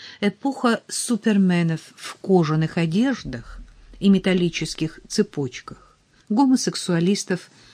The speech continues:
с накачанными шарами мышц — высокомерно и презрительно взирающих на натуралов, ещё не наступила.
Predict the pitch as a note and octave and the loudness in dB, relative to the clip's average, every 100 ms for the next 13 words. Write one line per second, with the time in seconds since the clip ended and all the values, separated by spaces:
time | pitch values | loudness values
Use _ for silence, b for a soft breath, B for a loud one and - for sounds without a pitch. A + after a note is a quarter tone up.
0 | b - G#3 G3+ - F#3+ D3 - D#3 D3+ | b 0 4 2 2 -2 -2 -6 -4 -4
1 | D#3 D#3 F#3 E3 E3 F3 G#3+ D#4 D#4+ - | -4 -4 -4 -2 2 6 6 4 -2 -14
2 | - - _ b b - D3+ E3+ F#3+ F#3 | -18 -20 _ b b -4 -2 0 0 2
3 | F#3 F3 F3 F3 E3+ F3 D#3+ E3 E3 D#3+ | 2 2 0 0 2 2 2 0 -2 -4
4 | D#3 b b b D3+ C#3 D3+ F#3+ F3+ D#3 | -6 b b b -6 0 4 6 4 2
5 | C#3+ C3+ - D3+ - F3 D#3 C#3+ b b | -2 -4 -6 -6 -2 0 0 -2 b b
6 | F#3+ F#3+ - E3 D3+ C#3 B2 C#3 A3+ _ | 6 6 4 -2 0 0 -2 -6 -8 _
7 | _ - B F#3 G#3+ - C#4 D4 B3+ F#3+ | _ -20 B 0 0 2 4 6 6 4
8 | G#3 - A#3+ - C3+ G#2+ G2 | 0 -2 -8 -6 -8 -8 -10